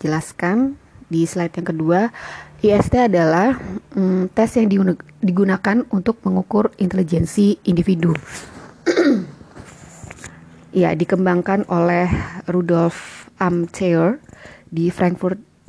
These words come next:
Jerman ya, pada tahun sembilan belas lima tiga. Nah, menurut beliau, intelijensi sebagai keseluruhan struktur dari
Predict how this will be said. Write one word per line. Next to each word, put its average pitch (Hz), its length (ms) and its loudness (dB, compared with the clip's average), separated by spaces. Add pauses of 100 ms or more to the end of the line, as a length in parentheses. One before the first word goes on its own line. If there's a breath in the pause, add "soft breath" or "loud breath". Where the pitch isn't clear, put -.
(200)
Jerman 170 460 0
ya, 160 180 -2
pada 165 240 -8
tahun 165 300 -8
sembilan 151 320 -6
belas 156 180 -4
lima 151 160 -6
tiga. 143 320 -6 (460 loud breath)
Nah, 160 260 -8
menurut 180 300 0
beliau, 165 560 0
intelijensi 165 800 -4
sebagai 160 580 -2
keseluruhan 165 800 -4
struktur 175 540 -6
dari 170 340 0